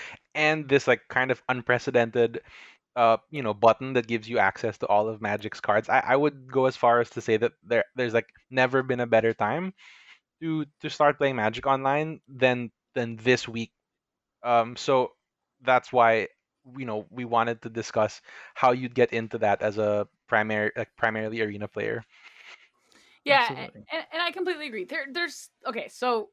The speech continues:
Speaker 2: <laughs> just to recap what we've covered, you do have to pay to get into, to get into Moto. <laughs> It's ten dollars. You get your money back in,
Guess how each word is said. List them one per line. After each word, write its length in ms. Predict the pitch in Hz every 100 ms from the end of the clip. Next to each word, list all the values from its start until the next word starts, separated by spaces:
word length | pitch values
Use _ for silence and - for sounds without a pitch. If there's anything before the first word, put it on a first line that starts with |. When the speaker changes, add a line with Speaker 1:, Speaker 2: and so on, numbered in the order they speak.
| -
Speaker 2:
<laughs> 300 | - _ _
just 220 | - -
to 80 | 208
recap 360 | 233 262 302 277
what 80 |
we've 200 | 269 277
covered, 320 | - - - - - _ _ _
you 160 | 214 202
do 200 | - 247
have 200 | 311 -
to 80 | 330
pay 240 | 302 269
to 80 | 262
get 160 | 233
into, 220 | 226 226 202 _ _ _
to 100 | -
get 220 | 214 214 _ _
into 360 | 247 262 269 262
Moto. 320 | 202 - -
<laughs> 220 | 208 202
It's 180 | - -
ten 200 | - 208
dollars. 400 | 196 180 - 170
You 100 | 220
get 140 | 233 285
your 100 | 277
money 220 | 226 208
back 240 | 180 175
in, 140 | -